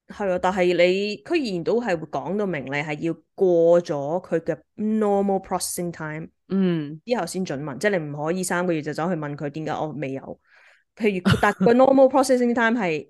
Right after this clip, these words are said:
Speaker 1: 三年咯。
Speaker 2: <laughs> 咁啊，waiting game 咯。
Speaker 1: 係啊，你，你過咗兩三年都係未有消息嘅時候，就搵區議員朋友仔幫下手。
Speaker 2: 係。不過，不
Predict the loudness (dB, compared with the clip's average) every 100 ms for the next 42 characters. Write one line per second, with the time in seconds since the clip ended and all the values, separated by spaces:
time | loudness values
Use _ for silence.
0 | _ -10 -6 -2 -2 -2 -4 -8 -12 _
1 | -16 -8 -6 0 -2 -2 -12 -16 _ -2
2 | 4 6 6 4 2 4 4 4 0 0
3 | 0 0 0 0 0 -6 _ -2 -2 -4
4 | -4 2 4 4 4 4 4 4 4 2
5 | 2 0 0 -2 -2 -2 -2 -2 -4 -4
6 | -4 -4 -2 -4 -4 -4 -4 -6 -8 -8
7 | -6 -6 -6 -6 -4 -4 -4 -6 -8 -8
8 | -8 -6 -4 -4 -4 -6 -8 -12 -16 _
9 | _ -20 -20 _ _ _ 4 6